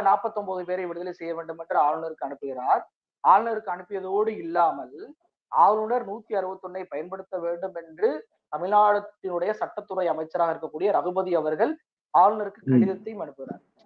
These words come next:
Speaker 1: இந்த கடிதம்லாம் அனுப்புறதெல்லாம் ஒரு விஷயமான்னு இப்ப நீங்க கேட்கலாம். ஆனா எதிர்காலத்தில் ஆளுநர் கையெழுத்து போடவில்லை என்று உச்சநீதிமன்றத்திற்கு பாதிக்கப்பட்ட தரப்பு செல்லும் போது இந்த கடிதம் எல்லாம் ஆவணமாக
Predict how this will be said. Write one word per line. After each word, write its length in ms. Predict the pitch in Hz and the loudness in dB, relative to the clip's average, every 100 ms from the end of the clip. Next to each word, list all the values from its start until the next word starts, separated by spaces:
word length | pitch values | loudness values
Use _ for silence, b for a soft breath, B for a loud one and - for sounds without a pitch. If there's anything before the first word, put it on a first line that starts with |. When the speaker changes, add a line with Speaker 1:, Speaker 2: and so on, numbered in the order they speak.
| _ | _
Speaker 1:
இந்த 80 | 131 | -12
கடிதம்லாம் 520 | 147 156 190 190 196 | -8 -4 -4 2 4
அனுப்புறதெல்லாம் 420 | 190 190 185 185 180 | 4 2 2 2 0
ஒரு 80 | |
விஷயமான்னு 480 | 165 180 175 180 170 | -2 -2 0 0 -2
இப்ப 140 | 151 147 | -6 -6
நீங்க 180 | 147 139 | -8 -8
கேட்கலாம். 380 | 160 151 127 - _ _ _ _ - | -4 -2 -4 -8 _ _ _ _ 0
ஆனா 260 | 135 151 175 277 - | 2 6 6 4 -2
எதிர்காலத்தில் 720 | 143 185 202 208 214 - 247 277 | -2 4 6 6 4 -2 -6 -4
ஆளுநர் 380 | 143 170 196 208 | -2 -2 -2 -4
கையெழுத்து 320 | 175 196 196 | -4 -6 -6
போடவில்லை 400 | 170 185 185 185 | -4 -4 -4 -4
என்று 180 | 175 185 | -6 -8
உச்சநீதிமன்றத்திற்கு 840 | 165 190 196 196 170 170 170 - | -10 -6 -6 -6 -10 -10 -8 -2
பாதிக்கப்பட்ட 500 | 185 151 185 190 190 | 2 2 2 -4 -6
தரப்பு 280 | 175 170 160 | -6 -6 -6
செல்லும் 300 | - 151 180 | -8 -8 -6
போது 140 | 170 208 | -4 -2
இந்த 140 | 185 | -2
கடிதம் 340 | - 170 190 180 | -4 -2 0 2
எல்லாம் 220 | 180 202 | 2 4
ஆவணமாக 480 | 160 196 196 185 | 4 4 2 0